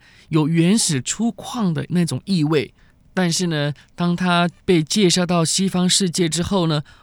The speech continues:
或者是说，呃，西方教会采纳之后，就从身体的动作发泄情绪。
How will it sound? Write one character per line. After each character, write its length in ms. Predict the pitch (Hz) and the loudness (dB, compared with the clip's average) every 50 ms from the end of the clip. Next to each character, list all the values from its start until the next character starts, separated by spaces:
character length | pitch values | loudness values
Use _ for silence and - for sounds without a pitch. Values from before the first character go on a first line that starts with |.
| _ _ | _ _
或 160 | - 285 247 | 0 0 2
者 100 | 139 147 | 2 2
是 160 | 147 196 196 | 2 2 2
说， 260 | 180 185 196 196 190 - - - - | 2 2 2 0 0 -2 -6 -8 -2
呃， 120 | - 135 | 0 0
西 260 | 143 - - 202 208 202 | 0 0 0 0 0 0
方 260 | - 202 190 196 196 | 2 2 2 2 2
教 220 | 185 208 208 196 170 | 2 2 0 0 0
会 160 | 180 202 165 | 0 -2 -2
采 320 | - - - 143 123 131 | -2 -6 -8 -6 -4 -2
纳 180 | 160 208 214 202 | 0 2 2 0
之 160 | 175 180 190 | 0 0 -2
后， 260 | 185 196 202 156 143 - - - - - - | 0 0 0 0 -2 -4 -12 -20 -20 -10 0
就 160 | - 214 190 | 4 4 4
从 260 | 165 - 156 156 165 180 | 4 2 2 2 2 2
身 400 | - - - 269 254 254 262 - | 2 4 4 4 6 4 4 2
体 220 | - - - 131 | -2 -6 -6 -6
的 100 | 113 123 | -6 -4
动 260 | - - 196 180 165 | 0 2 2 2 2
作 260 | 170 190 180 170 151 - - - _ | 2 2 0 0 0 -2 -6 -20 _
发 300 | - - 196 196 190 190 | -8 -6 -4 -2 -2 -2
泄 240 | - - 190 156 139 | -2 0 0 0 0
情 360 | - - - 135 123 127 147 | -2 -2 -2 -2 -2 -2 -2
绪。 300 | - - - 180 139 | -4 -4 -4 -4 -4